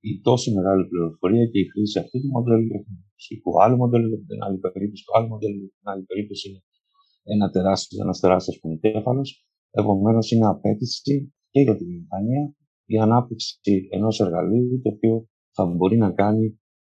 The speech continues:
απευθείας πρόβλεψη, χωρίς να θέλετε να προσαρμόσετε τις παραμέτρους από πειραματικά δεδομένα. Ε, είναι ένα τεράστιο πρόβλημα, ένα πάρα πολύ δύσκολο πρόβλημα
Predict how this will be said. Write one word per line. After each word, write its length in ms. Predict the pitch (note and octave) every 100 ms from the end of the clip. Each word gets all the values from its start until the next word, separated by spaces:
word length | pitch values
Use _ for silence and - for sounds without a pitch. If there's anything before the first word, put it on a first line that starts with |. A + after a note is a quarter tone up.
| _ -
απευθείας 500 | - - - B2+ F#2+
πρόβλεψη, 540 | F#2+ F2+ F2+ G#2+ G#2+ A2+
χωρίς 200 | A2 A#2 G#2+
να 100 | F2+
θέλετε 240 | - -
να 80 | - -
προσαρμόσετε 560 | - F2+ G2 E2+ - _
τις 100 | -
παραμέτρους 600 | - - F3 F3 F#4+ -
από 140 | - -
πειραματικά 540 | - F2 A#2+ _ - G2
δεδομένα. 440 | E2+ E2+ G#2 B2 C#3 _ _ _ _ _ _ -
Ε, 120 | - - - -
είναι 220 | - G#2+ A2+
ένα 460 | A2 G#2+ G2 F2 -
τεράστιο 460 | F2+ G2+ G#2+ - D#2+ -
πρόβλημα, 440 | E2+ F#2 A2 B2+ B2 B2+
ένα 200 | F#2 F2+ _ _
πάρα 280 | A2 G#2+ F#2+
πολύ 180 | - - -
δύσκολο 300 | - - E2
πρόβλημα 360 | A2+ C#3 D3